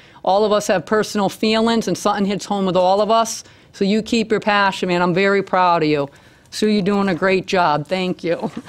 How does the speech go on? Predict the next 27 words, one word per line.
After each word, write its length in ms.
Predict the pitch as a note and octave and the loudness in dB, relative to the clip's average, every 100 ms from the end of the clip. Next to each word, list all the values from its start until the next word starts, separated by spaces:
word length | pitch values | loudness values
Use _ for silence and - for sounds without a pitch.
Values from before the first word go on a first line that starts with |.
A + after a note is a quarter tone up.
| - - - - - - - - _ _ - - - - - - - - _ _ _ _ _ _ | -18 -20 -20 -20 -20 -20 -20 -20 _ _ -20 -20 -20 -20 -20 -20 -20 -20 _ _ _ _ _ _
Well, 260 | F#3 F3+ F#3+ | 0 2 2
I'll 140 | G#3 G3 | 0 0
start 360 | - A#3 A3 | 0 2 2
with 140 | G#3 F#3 | 2 2
Rich 400 | G3 F#3+ - - | 2 2 -2 -4
first, 580 | G3 F3 E3+ - - | 0 2 0 -4 -8
'cause, 220 | - F3+ F#3 | -4 -2 2
um, 400 | E3+ D#3+ D#3 D3+ - - | 2 2 0 -4 -10 -4
well, 140 | E3+ | 0
Rich 300 | F#3 G3 - | 2 0 -2
Linnell 420 | F3+ F3+ F3 E3+ | 0 2 2 2
and, 180 | D#3+ D#3+ | 0 -2
and 220 | F3 D#3+ | -2 0
Micaiah. 640 | D#3+ D#3 F#3 F3 E3 D3+ D3 | 0 0 -2 0 2 2 0
But, 240 | E3 E3 | 2 2
uh, 160 | D#3+ D#3 - - - - _ _ _ | 2 0 -6 -20 -20 -20 _ _ _
Rich, 220 | - G3+ - | -4 -2 2
I 260 | G#3 G3 | 2 2
don't 460 | F#3+ A3 A3 A3 A3+ | 2 2 2 2 2
know, 460 | G#3 G3 F#3+ F#3 - - | 4 4 2 0 -4 -2
um, 500 | F#3 F3 E3+ E3 D#3 - - - - | 2 4 2 2 -2 -8 -20 -20 -10
personally, 440 | - G3+ - G3+ F#3+ | -2 -2 0 -2 0
and 120 | F3 | 0
sorry, 400 | - F3+ F3+ F3 | 2 4 4 2
of 160 | D#3+ C#3 - | 0 -4 -4
how 220 | F#3 F#3+ | 0 2
many 400 | F3+ F3+ F3 | 2 0 0